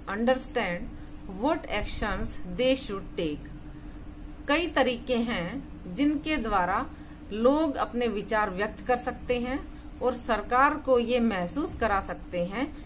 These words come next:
कि उसे कौन से decision लेने चाहिए और कौन से नहीं लेने चाहिए। These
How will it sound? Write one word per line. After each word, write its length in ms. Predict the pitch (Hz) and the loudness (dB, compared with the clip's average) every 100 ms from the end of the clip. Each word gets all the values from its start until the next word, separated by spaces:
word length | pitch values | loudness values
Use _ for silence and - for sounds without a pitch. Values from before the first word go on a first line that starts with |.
| - | -10
कि 120 | - 220 | 0 2
उसे 320 | 185 180 226 | 2 -2 -2
कौन 440 | - - 233 240 | -2 0 4 4
से 200 | 233 208 | 2 0
decision 480 | 175 180 180 175 180 | 0 -4 -4 -4 -2
लेने 340 | 165 175 220 | 2 2 2
चाहिए 440 | 233 202 190 208 269 | 0 -2 -2 0 2
और 140 | 214 180 | 2 0
कौन 180 | 175 160 | -2 -2
से 280 | - 247 440 - - 196 | 0 0 0 -8 -8 -4
नहीं 300 | 214 233 190 | 0 2 2
लेने 300 | 170 160 156 | 0 0 -4
चाहिए। 460 | 165 160 151 151 160 - - - - - - | -4 -6 -8 -10 -14 -14 -14 -14 -14 -14 -10
These 420 | 180 214 294 330 | -2 4 4 4